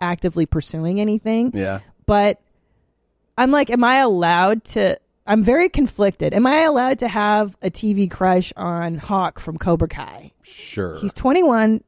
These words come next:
Speaker 1: but he plays a teenager.
Speaker 2: Didn't you say there were two?
Speaker 1: Well, then there's this other boy.
Speaker 2: Jesus Christ.
Speaker 1: And, um, the, the show, well, no, there's this kid, Robbie. The kid that plays Robbie is just fucking so hot. And if I were fifteen,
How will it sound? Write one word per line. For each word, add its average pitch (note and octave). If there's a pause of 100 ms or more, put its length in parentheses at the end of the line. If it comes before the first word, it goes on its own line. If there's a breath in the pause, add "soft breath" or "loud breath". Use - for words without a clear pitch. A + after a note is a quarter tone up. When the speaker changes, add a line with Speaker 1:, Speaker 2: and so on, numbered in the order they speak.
(120)
Speaker 1:
but F#3+
he G3
plays -
a -
teenager. - (840)
Speaker 2:
Didn't F3
you D#4+
say G#3
there F3+
were B2
two? F3 (520 soft breath)
Speaker 1:
Well, B3
then C#4
there's D4+
this C#4
other C4
boy. E3+
Speaker 2:
Jesus D#3
Christ. C#3 (440)
Speaker 1:
And, F#3+
um, F3+
the, F3 (140)
the F#3+
show, G3+ (420)
well, G#3+
no, A#3
there's A3+
this B3
kid, G#3+
Robbie. F#3
The E3+
kid G3+
that G3
plays F#3
Robbie F3
is D3+
just E3+ (220)
fucking E3+
so E3
hot. D#3
And E3+
if E3
I E3
were F3
fifteen, F#3